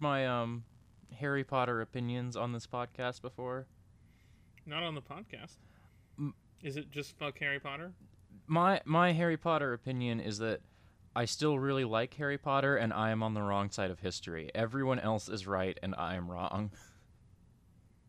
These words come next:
Speaker 1: <laughs>
Speaker 2: I mean, that's true.
Speaker 1: Yeah. <laughs>
Speaker 2: I thought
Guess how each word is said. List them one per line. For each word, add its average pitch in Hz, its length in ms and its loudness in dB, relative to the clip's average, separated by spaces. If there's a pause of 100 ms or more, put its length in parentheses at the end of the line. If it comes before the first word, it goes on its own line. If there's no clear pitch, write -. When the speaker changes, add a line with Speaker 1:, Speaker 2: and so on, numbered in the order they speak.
(120)
Speaker 1:
<laughs> - 1200 -20
Speaker 2:
I 170 60 -12
mean, 165 560 -6 (2500)
that's - 260 -14
true. - 200 -16 (480)
Speaker 1:
Yeah. 113 280 0 (520)
<laughs> - 240 -10 (2250)
Speaker 2:
I 147 200 -2 (200)
thought 165 280 -4